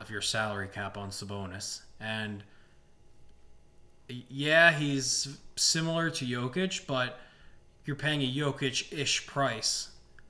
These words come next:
for a discount Jokic. And maybe you can look at it and say, "Sure, but Jokic is actually, you're getting Jokic at a discount, um, just because of the impact he has." But I'm not sure if it's a move that,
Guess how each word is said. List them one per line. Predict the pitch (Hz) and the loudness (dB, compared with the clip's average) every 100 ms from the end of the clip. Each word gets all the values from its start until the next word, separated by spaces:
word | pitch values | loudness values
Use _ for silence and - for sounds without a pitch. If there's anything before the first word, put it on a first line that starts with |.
| - - - | -20 -20 -20
for | - 127 | -8 -6
a | 110 | -2
discount | 135 131 117 113 107 | -2 0 0 -4 -4
Jokic. | 113 107 143 - | -8 -6 -6 -6
And | 110 110 | -6 -2
maybe | 131 135 135 | -2 0 0
you | 127 | 0
can | 123 135 | -2 -2
look | 127 | -2
at | 127 127 | -2 -2
it | 123 | -2
and | 117 | -4
say, | - 127 120 113 - - - | -2 0 0 -2 -8 -16 -8
"Sure, | - 180 165 | 0 4 4
but | 131 | 4
Jokic | 123 135 117 - | -2 -4 -4 -4
is | 123 | -2
actually, | 123 - 127 120 120 117 117 - - - - - | 0 0 -2 -4 -4 -6 -10 -16 -20 -20 -20 -8
you're | 127 | -2
getting | 135 117 | 0 2
Jokic | 123 202 127 113 | 4 4 4 -4
at | 107 | -4
a | |
discount, | 95 107 - 101 98 98 - - - - | -4 -6 -6 -6 -8 -10 -16 -20 -20 -10
um, | 113 107 107 104 104 - - | -6 -4 -6 -8 -12 -16 -14
just | - 113 - - | -8 -8 -10 -12
because | 107 117 | -8 -6
of | 107 | -4
the | 107 104 101 110 | -6 -6 -8 -6
impact | 151 139 113 110 | -6 -2 -2 -2
he | 113 | -4
has." | 104 104 101 - - - - - - - - - - - - - - - - - | -4 -2 -4 -8 -14 -18 -18 -20 -20 -20 -20 -20 -20 -20 -16 -16 -16 -18 -10 -2
But | 131 135 - - | 0 -2 -10 -8
I'm | 143 | -4
not | 151 151 | -2 0
sure | - 160 151 | 2 6 6
if | 139 - | 4 -4
it's | - | -4
a | 127 | -2
move | 127 131 139 135 123 | 0 2 0 -2 -2
that, | 123 120 120 - - | 2 4 2 -4 -14